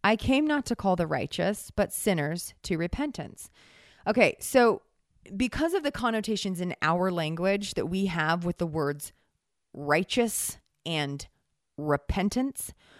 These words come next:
we look at this as patient equals sinner in this verse. A sinner is an unrighteous person or an unclean person. Therefore, illness in this situation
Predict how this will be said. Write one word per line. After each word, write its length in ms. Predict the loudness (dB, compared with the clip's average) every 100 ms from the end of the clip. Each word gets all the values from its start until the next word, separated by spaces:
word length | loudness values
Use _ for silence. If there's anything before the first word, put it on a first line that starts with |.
| -20 -20 -4
we 240 | 2 4
look 340 | 4 4 2
at 200 | 0 -4
this 320 | 0 0 0 -4
as 420 | -2 0 0 -4 -10 _
patient 880 | 0 2 0 0 0 -2 -2 -8 -12 _ _ _ _ _ _ -6
equals 480 | -4 0 0 0 -8
sinner 600 | -6 0 2 2 -4 _ _ _ _ _
in 120 | 0
this 160 | 0 -2
verse. 260 | -8 -8 -18 -8
A 80 | -6
sinner 340 | 0 2 2 4
is 320 | 2 2 -2 _ _ _ -2
an 100 | 2
unrighteous 480 | 2 4 2 0
person 280 | -2 -2 0
or 80 | -2
an 80 | -2
unclean 440 | -2 -2 0 -2
person. 440 | 0 -4 -4 -8 -2
Therefore, 840 | 0 0 2 4 6 6 2 -2 -8 _ _ _ -2
illness 960 | 2 2 4 2 2 0 -4 -10 -14 -18 _ _ _ _ _
in 200 | 0 4
this 360 | 2 0 -10 -18 -16
situation 760 | -4 -4 0 -2 -2 -4 -6